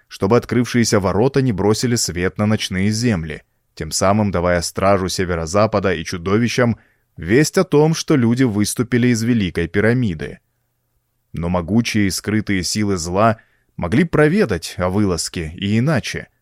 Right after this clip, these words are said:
Так что тем, кто выходил, приходилось рисковать, но все они были подготовлены и имели при себе капсулу.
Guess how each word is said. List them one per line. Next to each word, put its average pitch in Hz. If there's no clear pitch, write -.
Так 123
что -
тем, 208
кто 156
выходил, 113
приходилось 113
рисковать, 127
но 80
все 110
они 113
были 107
подготовлены 113
и 82
имели 101
при 107
себе 85
капсулу. -